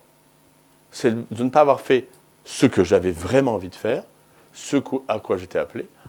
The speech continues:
à un désir profond, parce que, par-dessus tout, j'avais peur d'être abandonné. Ça peut aller très loin, hein.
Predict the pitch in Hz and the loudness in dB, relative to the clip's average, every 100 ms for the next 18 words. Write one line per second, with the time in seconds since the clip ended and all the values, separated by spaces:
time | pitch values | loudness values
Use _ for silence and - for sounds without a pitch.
0 | - - 104 101 98 95 - - 107 - | -18 -6 -4 -2 -2 -4 -8 -4 -4 -4
1 | - - _ _ _ _ _ _ _ _ | -12 -14 _ _ _ _ _ _ _ _
2 | _ _ 110 - 90 - - _ _ _ | _ _ -10 -8 -8 -10 -12 _ _ _
3 | - - 120 107 104 - - 104 _ - | -20 -4 -4 -2 -6 -8 -12 -16 _ -20
4 | - 110 104 95 - 95 90 - 87 82 | -12 -8 -6 -6 -4 -2 -4 -8 -12 -12
5 | 78 69 - _ _ _ _ _ _ _ | -14 -16 -20 _ _ _ _ _ _ _
6 | _ _ _ _ _ _ _ _ _ _ | _ _ _ _ _ _ _ _ _ _
7 | _ _ 117 156 143 - 139 165 98 | _ _ -2 2 2 0 -2 0 -2